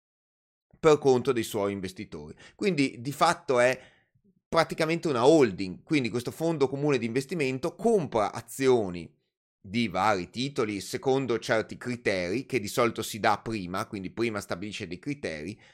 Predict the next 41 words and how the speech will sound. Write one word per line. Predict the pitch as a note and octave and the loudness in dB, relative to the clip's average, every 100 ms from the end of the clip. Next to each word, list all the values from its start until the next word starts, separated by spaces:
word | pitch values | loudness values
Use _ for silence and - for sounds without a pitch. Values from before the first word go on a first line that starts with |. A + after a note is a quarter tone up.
| _ | _
compra | - D#3+ G#2 G2 | -4 -2 -2 -4
queste | G2 F#2 | -6 -6
azioni | C#3 - G#2+ D#2 D#2+ G2+ _ _ _ _ _ _ _ _ _ _ _ - | -8 -6 -8 -8 -10 -14 _ _ _ _ _ _ _ _ _ _ _ 2
tu | F#3+ | 2
compri | - F3 C#3+ A#2+ A#2 | 4 2 4 0 0
un'azione | C3 B2+ B2 - D3+ C3 | -2 -2 -2 0 0 2
del | G#2 F#2 | -2 -4
fo-, | - A2 | -6 -10
una | C#3 C3+ A#2+ | -6 -2 0
o | G2+ | 0
più | A#2 | 0
azioni | A2 - C3+ B2 | 0 2 0 2
del | G#2+ F#2+ | -2 -4
fondo | - B2+ A2+ | -6 -4 -4
comune | - A2 G#2+ | -6 -6 -6
di | |
investimento | G2 G2+ - D#3+ F2+ F2+ B2 - - _ | -6 -8 -6 -8 -8 -8 -10 -10 -20 _
e | D#3+ | -8
possiedi | F3+ F#3 C3 A#2 A2+ | -4 -4 0 0 0
di | C3+ | -10
fatto | - C#2 - - D#2 | -10 -14 -14 -12 -10
tutte | A#2 G#2+ G#2+ | -10 -6 -4
le | G2 | -4
azioni | - F#2 E2+ F2+ | -6 -8 -8 -12
che | F#2 | -14
stanno | - E2 E2+ | -12 -12 -12
sotto. | - C#2 _ - - - | -16 -18 _ -20 -20 -20
Ecco, | - - | -18 -14
questa | G2 F3+ F3+ | 4 4 4
è | A#2+ | -2
stata | - B2 - F#2+ - - | 2 0 0 -8 -8 -14
un'idea | A2 G#2+ A#2+ G#2+ - | -8 2 4 4 0
abbastanza | B2 A2+ A2 - - A#2+ A#2+ A#2+ G2 | -6 -2 -2 -2 -2 -2 0 0 0
rivoluzionaria | A2 A2 A2 G#2+ - F#2+ G#2+ A#2 G#2 F2+ | 0 0 -2 -4 -6 -4 0 2 0 -2
in | |
finanza. | F2 B2 B2+ A#2 F#2+ G2+ | -6 -2 0 0 -2 -6
In | G#2+ | -6
Italia | G2 A#2+ A#2 G#2+ | 0 2 4 2
è | |
arrivata | G2 F#2+ G#2+ G#2+ - G2 | 0 2 2 0 -2 -8
circa | - A2 G#2+ F#2+ G2 | -4 -2 -2 -2 -4